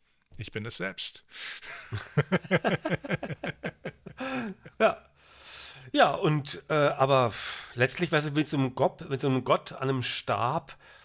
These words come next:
Speaker 2: da kann man auch mal schnell den Stab austauschen oder den Kopf wechseln oder die Klamotten wechseln. Und es kann ab und zu ganz nützlich sein, äh, sich hin und wieder einen anderen Gott zu suchen.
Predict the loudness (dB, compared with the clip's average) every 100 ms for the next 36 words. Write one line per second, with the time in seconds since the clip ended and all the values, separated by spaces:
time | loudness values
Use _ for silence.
0 | _ _ -4 -2 0 -2 -2 0 0 0
1 | 2 4 4 2 2 0 2 -2 0 -2
2 | -2 -2 0 0 -2 -4 -2 -2 -2 -2
3 | -4 0 -2 0 0 0 0 -2 -2 -2
4 | -4 -2 0 0 0 -2 -2 -10 -12 -4
5 | -4 0 2 2 0 0 0 0 -4 0
6 | -2 0 -4 -2 -2 -2 2 0 0 -8
7 | -6 -2 2 2 2 0 -4 -14 -20 -4
8 | 0 2 0 -4 0 4 4 4 0 2
9 | 4 4 0 -2 0 2 2 2 2 2
10 | 0 -2 -4 -4 -2 -2 -2